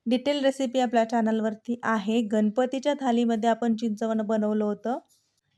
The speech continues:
ती थोडीशी वेगळी पद्धत आहे. त्याच्यामध्ये खायचं पान, इलायची, लवंग, सुपारी असं सगळं ते मी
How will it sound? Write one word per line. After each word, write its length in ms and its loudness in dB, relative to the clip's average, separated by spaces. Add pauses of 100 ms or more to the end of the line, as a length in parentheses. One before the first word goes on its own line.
ती 120 -2
थोडीशी 300 2
वेगळी 280 6
पद्धत 400 2
आहे. 200 2
त्याच्यामध्ये 520 -2
खायचं 400 -2
पान, 520 -2
इलायची, 560 -2
लवंग, 480 -2
सुपारी 520 -2
असं 220 -6
सगळं 280 -2
ते 140 -2
मी 300 2